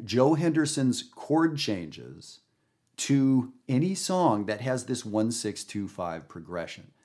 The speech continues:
So most of the songs you're playing as a jazz musician at some point have this one six two five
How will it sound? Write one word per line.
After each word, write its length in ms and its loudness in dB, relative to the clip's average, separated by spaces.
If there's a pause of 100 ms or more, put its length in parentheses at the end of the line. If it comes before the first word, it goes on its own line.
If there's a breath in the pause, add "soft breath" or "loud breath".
(460)
So 420 0
most 540 2
of 160 0
the 80 2
songs 640 4
you're 220 2
playing 360 4
as 120 -2
a 80 0
jazz 320 2
musician 400 -4
at 120 -8
some 200 2
point 240 0
have 160 0
this 200 -8
one 300 -2
six 320 -6
two 240 -6
five 460 -2